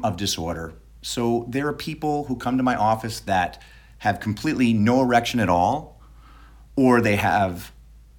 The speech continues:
a partial erection, or they have an erection that's awesome but disappears before they would like it to. We call that early detumescence. That being said, it's extremely common. You gotta understand that E D is extremely prevalent,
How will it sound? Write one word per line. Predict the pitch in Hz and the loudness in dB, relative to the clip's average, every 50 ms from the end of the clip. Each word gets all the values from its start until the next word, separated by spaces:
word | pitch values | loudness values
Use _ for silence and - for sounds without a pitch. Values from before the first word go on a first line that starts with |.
| - - - | -12 -4 0
a | - - | 0 0
partial | - - - - 76 - - - 113 117 | 0 -2 -4 -4 -2 -2 -4 -4 -4 -2
erection, | 117 120 120 120 123 - - 139 147 151 151 - - - - - - - - - - - - - - - - - - | 0 0 0 0 0 -4 -6 -6 -6 -8 -10 -16 -20 -20 -20 -20 -20 -20 -20 -20 -20 -20 -20 -20 -20 -20 -18 -6 0
or | 127 127 127 | 2 2 4
they | 127 131 131 | 4 2 2
have | 131 131 131 131 131 131 127 123 - | 2 4 4 4 4 4 2 0 -2
an | - 113 | -2 0
erection | 113 120 135 135 - - | 2 4 2 2 2 0
that's | 131 120 117 - - | -2 -2 -2 0 2
awesome | 143 160 180 - - 127 113 104 | 4 4 4 2 0 0 0 2
but | 95 110 107 107 107 - - - - - - - - - - - | 2 2 2 2 2 -2 -8 -20 -20 -20 -20 -20 -20 -20 -12 -8
disappears | - 135 - - 113 - 135 135 127 | -6 -4 -4 -4 -4 -2 0 0 0
before | 120 123 117 120 123 123 | 0 -2 -4 -4 -2 -2
they | 117 117 | -2 0
would | 117 117 | 0 2
like | 123 131 131 127 - | 2 2 0 0 -4
it | 107 | -6
to. | - - 85 78 | -6 -6 -6 -6
We | 85 85 | -6 -8
call | - - 92 85 | -8 -6 -6 -4
that | 87 82 - | -6 -6 -4
early | - 110 98 101 98 | -4 -2 -2 -2 -2
detumescence. | 82 98 85 - - 92 95 101 104 - - - - - - - - - - - - - - - - - - - - - - - - - - - - - - - - - - - - - - - - | -4 -6 -6 -6 -6 -4 -4 -4 -4 -4 -8 -10 -12 -12 -12 -14 -14 -16 -20 -20 -20 -20 -20 -20 -20 -20 -20 -20 -20 -20 -20 -20 -20 -20 -20 -20 -20 -20 -20 -20 -20 -20 -20 -20 -20 -20 -20 -6 2
That | - 170 220 226 226 | 6 6 6 6 6
being | 147 120 110 | 4 2 2
said, | 104 - - 98 98 110 113 - - - - - - - - - | 2 2 2 2 2 2 2 -2 -6 -14 -20 -20 -20 -16 -8 -4
it's | 147 131 - - | -4 -2 -2 -2
extremely | 139 - - - - - - 175 185 175 165 156 139 | -4 -2 -2 -4 -4 -2 -2 -2 0 2 2 2 2
common. | - - - 90 82 80 78 78 - - - - - - - - - | 2 2 2 2 2 2 0 -4 -8 -16 -18 -20 -20 -20 -20 -14 -10
You | 123 123 | -4 2
gotta | 127 135 135 131 127 127 120 - 101 | 4 4 6 6 4 2 0 -2 -2
understand | 123 117 110 104 - - 110 104 101 | 0 0 0 -2 -2 -2 -2 -2 0
that | 95 95 - | -2 -2 -2
E | - 123 110 113 | -2 -2 -2 0
D | 110 110 | 0 0
is | 104 95 85 | 0 -2 -2
extremely | 90 - - - - 135 147 156 156 | -4 -6 -6 -4 -2 -2 -2 -2 -2
prevalent, | 143 - - - 90 - 87 85 87 87 87 | -4 -4 -2 -2 0 0 -2 -4 -6 -6 -8